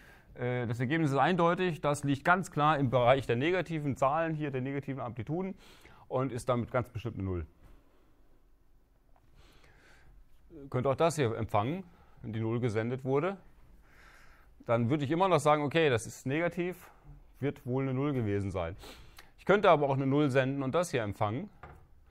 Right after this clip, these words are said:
Und dann würde ich einen Fehler machen. Dann würde ich nämlich sagen, okay, das ist eine positive Amplitude, die ich hier empfange, das wird wohl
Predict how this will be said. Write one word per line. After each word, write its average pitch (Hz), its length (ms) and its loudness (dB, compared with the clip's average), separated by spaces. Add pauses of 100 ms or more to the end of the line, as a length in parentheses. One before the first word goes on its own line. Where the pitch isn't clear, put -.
(320)
Und - 80 -10
dann 123 100 -2
würde 139 120 -4
ich 131 40 -10
einen 127 100 -14
Fehler 95 220 -6
machen. 80 260 -8 (760)
Dann 95 120 -8
würde 127 120 -6
ich 127 60 -10
nämlich 127 200 -6
sagen, 127 220 0
okay, 139 300 0
das 104 160 -2
ist 113 160 -10
eine 107 60 -6
positive 131 460 -6
Amplitude, 123 460 -8
die 117 120 -6
ich 110 100 -8
hier 117 100 -6
empfange, 120 380 -6
das 120 260 -6
wird 117 240 -6
wohl 135 260 -2